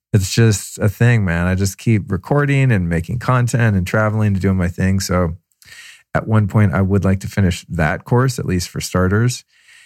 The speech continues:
And then, uh, in twenty twenty, uh, along with writing a book, this is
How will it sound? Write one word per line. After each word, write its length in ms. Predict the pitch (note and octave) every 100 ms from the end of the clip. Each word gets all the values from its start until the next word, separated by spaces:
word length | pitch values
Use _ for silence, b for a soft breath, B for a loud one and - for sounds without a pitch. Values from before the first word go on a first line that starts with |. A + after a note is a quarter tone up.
| b _ -
And 300 | A#2 A#2 A2+
then, 540 | G#2 B2 B2 B2 A#2+
uh, 180 | A2+ A#2
in 120 | A2+ A#2+
twenty 320 | - D#3 D3+
twenty, 640 | - D#3 D#3+ A2 G2+ G2+ - _ _ -
uh, 160 | - -
along 360 | - B2 D#3+ F#3
with 160 | D#3+
writing 260 | C3+ C3+ C3
a 60 | G#2+
book, 360 | C3+ A#2+ - -
this 400 | A2 A2+ D#3 -
is 220 | B2+ G#2